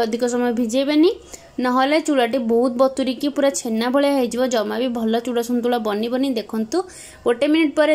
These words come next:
ଚୁଡ଼ା ଭଲ ଭାବରେ ଭିଜିଗଲାଣି। ତାକୁ ଏବେ ଆମେ ଗୋଟେ ଷ୍ଟ୍ରେନର ମାଧ୍ୟମରେ ଛାଣି ନେବା। ଏଠି ଚୁଡ଼ାରୁ ପାଣି ଛାଡ଼ିବା ଭିତରେ ଚାଲନ୍ତୁ ଏବେ ମସଲା ପ୍ରସ୍ତୁତ କରିନେବା। ମୁଁ ଗୋଟେ କଢ଼େଇରେ ଦୁଇରୁ ତିନି ଟେବୁଲ ସ୍ପୁନ୍ ତେଲ ନେଇଗଲି। ସେଥିରେ ଏବେ ଆମେ ହାଫ୍ ଟେବୁଲ ସ୍ପୁନ୍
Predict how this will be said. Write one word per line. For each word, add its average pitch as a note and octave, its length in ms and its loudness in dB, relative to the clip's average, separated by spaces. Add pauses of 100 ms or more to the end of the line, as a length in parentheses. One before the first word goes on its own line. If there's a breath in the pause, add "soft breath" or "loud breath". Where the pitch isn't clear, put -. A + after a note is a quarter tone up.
ଚୁଡ଼ା B3 180 0
ଭଲ A#3+ 280 -2
ଭାବରେ G#3+ 280 -2
ଭିଜିଗଲାଣି। D4+ 540 0
ତାକୁ A#3 280 -8
ଏବେ A3 180 -2
ଆମେ G#3+ 160 -4
ଗୋଟେ G#3+ 260 -4
ଷ୍ଟ୍ରେନର A3+ 440 -4
ମାଧ୍ୟମରେ B3+ 400 -2 (100)
ଛାଣି G#3 300 -6
ନେବା। A#3+ 180 -2 (720 loud breath)
ଏଠି - 260 0 (120)
ଚୁଡ଼ାରୁ C#4 280 4 (140)
ପାଣି A#3+ 260 0
ଛାଡ଼ିବା E4 280 4
ଭିତରେ C#4 240 0
ଚାଲନ୍ତୁ A3+ 360 -4
ଏବେ C4 200 -2
ମସଲା A#3+ 280 0
ପ୍ରସ୍ତୁତ F#3 360 -8 (100)
କରିନେବା। F3+ 400 -6 (580 loud breath)
ମୁଁ D#4+ 220 6
ଗୋଟେ C#4 260 2 (120)
କଢ଼େଇରେ B3 400 2 (140)
ଦୁଇରୁ B3 380 -2
ତିନି B3 180 -2 (100)
ଟେବୁଲ A3 220 -2
ସ୍ପୁନ୍ B3 340 -4 (240)
ତେଲ A3 240 0
ନେଇଗଲି। C#4 500 0 (360 loud breath)
ସେଥିରେ E4 400 2 (240)
ଏବେ A3+ 200 0
ଆମେ B3 240 -2 (100)
ହାଫ୍ A#3 260 -6
ଟେବୁଲ B3 220 0
ସ୍ପୁନ୍ C4 320 0